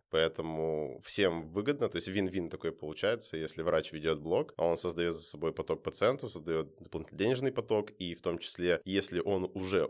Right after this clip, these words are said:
увольняется из какой-либо клиники, или из государственной, или из частной, у него всегда будет поток пациентов, на его имя пойдут, э, в любое уже учреждение.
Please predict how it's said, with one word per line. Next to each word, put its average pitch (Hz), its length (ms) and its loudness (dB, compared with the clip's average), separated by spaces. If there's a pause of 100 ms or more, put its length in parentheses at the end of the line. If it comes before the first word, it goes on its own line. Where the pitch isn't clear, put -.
(140)
увольняется 92 540 6
из - 80 -8
какой-либо 78 400 -2
клиники, 135 440 -4
или 76 200 -4
из 76 120 -12
государственной, - 540 -6
или 73 140 -8
из 73 80 -10
частной, - 440 -4
у 98 120 -8
него 101 200 2
всегда 95 320 4
будет 92 340 0
поток 90 300 0
пациентов, - 480 -2
на 90 80 4
его 92 260 4
имя 135 400 -2 (120)
пойдут, 90 500 0
э, 82 260 4
в 78 80 -6
любое 90 500 -2
уже 85 600 -4
учреждение. 80 680 -8